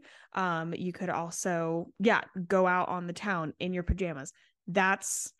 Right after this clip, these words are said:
hysterical. I love that so much. I think that'd be so fun. Um, next, book talk, like a book party.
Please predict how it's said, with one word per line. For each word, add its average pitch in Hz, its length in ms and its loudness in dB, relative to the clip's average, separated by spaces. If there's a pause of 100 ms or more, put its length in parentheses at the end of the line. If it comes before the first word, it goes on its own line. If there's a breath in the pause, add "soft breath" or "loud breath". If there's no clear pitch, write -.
(640)
hysterical. 214 800 2 (300)
I 196 120 6
love 196 280 4
that 117 240 -4 (100)
so 190 300 0
much. 170 280 -4
I - 60 -6
think 180 60 -4
that'd 180 160 -2
be 185 80 -4
so 185 200 0
fun. 160 340 -2 (540 loud breath)
Um, 196 320 8 (120)
next, 208 400 0
book 233 260 -2
talk, - 380 -6
like 202 120 0
a 202 60 2
book 196 400 0
party. - 400 -10